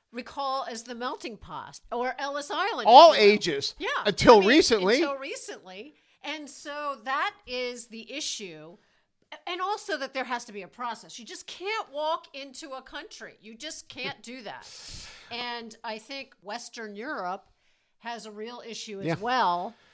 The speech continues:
Speaker 1: And that the amount of protesters was just kinda shocking to me.
Speaker 2: Well,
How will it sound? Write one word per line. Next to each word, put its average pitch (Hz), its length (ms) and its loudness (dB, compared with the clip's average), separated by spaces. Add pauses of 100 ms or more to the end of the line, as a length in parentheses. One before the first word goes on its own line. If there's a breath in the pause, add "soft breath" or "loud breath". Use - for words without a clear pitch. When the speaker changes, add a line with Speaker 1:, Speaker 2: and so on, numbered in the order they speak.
(320 soft breath)
Speaker 1:
And 208 500 -8
that 208 200 -10
the 202 120 -12
amount 214 600 -4
of 226 120 -10
protesters 185 1200 -8
was 196 440 -10 (140)
just 226 380 -10 (280)
kinda 254 260 -8
shocking 269 480 2
to - 100 -6
me. 180 480 -6
Speaker 2:
Well, 143 340 2